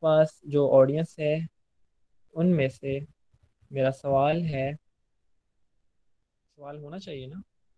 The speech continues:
क्विज तो क्विज है, क्विज भी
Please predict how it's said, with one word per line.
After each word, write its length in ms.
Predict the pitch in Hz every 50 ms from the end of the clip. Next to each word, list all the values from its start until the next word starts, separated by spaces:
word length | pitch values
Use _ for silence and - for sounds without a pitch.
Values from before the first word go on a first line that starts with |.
| _ _ _ _ _ _ _ _ _ _ _ _ _ _ _
क्विज 140 | 139 143 -
तो 160 | _ _ 160
क्विज 220 | 156 - 160 175 165 - _ 165
है, 100 | 160 151 - _ _ _ _ _ _ _ _ _ _ _ _ _ _ _ _ _ _ _ _ _ _ _ _ _ _ _ _ _ _ _ _ _ _ _ _ _ _ _
क्विज 120 | 139 139 139
भी 160 | _ 156